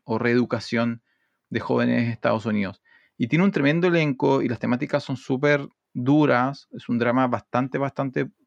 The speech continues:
potente. Igual la película es de mil novecientos noventa y seis, por lo tanto hay ciertas tema-, temáticas a las cuales no, no llegan, pero para ese periodo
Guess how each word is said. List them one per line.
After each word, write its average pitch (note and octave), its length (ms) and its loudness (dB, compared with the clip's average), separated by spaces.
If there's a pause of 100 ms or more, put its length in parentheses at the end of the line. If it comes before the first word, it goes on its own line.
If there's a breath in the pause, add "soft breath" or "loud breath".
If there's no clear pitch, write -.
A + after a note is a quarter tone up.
(100)
potente. C#3 760 2
Igual E3+ 320 2
la G#3 60 6
película G3 300 2
es F3+ 60 2
de F3 80 2
mil E3+ 140 2
novecientos F3 460 0
noventa D3+ 280 0
y A#2 80 0
seis, F#3 380 2
por F3+ 140 0
lo C3+ 40 0
tanto C#3+ 420 0 (540 soft breath)
hay C3 140 0
ciertas C#3 300 -2
tema-, - 340 -2
temáticas C3 420 0
a - 60 -4
las A#2+ 140 0
cuales B2+ 200 2
no, B2 320 2
no B2 120 0
llegan, F#3 360 4
pero B2 220 0
para A2+ 220 4
ese C3 180 -2
periodo D#3 600 2